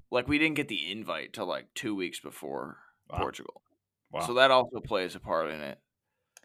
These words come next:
Speaker 1: Like, I was doing some mountain bike races and stuff,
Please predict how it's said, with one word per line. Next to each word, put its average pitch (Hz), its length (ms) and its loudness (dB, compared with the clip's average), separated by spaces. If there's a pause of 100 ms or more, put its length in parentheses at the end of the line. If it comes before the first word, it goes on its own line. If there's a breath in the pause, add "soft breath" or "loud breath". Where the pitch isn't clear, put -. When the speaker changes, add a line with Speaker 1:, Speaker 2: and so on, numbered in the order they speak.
(160 soft breath)
Speaker 1:
Like, 117 140 -2
I 120 80 6
was 120 140 0
doing 123 300 2
some 101 200 -6
mountain 98 280 2
bike 107 180 0
races 104 400 -4
and 101 140 -10
stuff, 104 520 0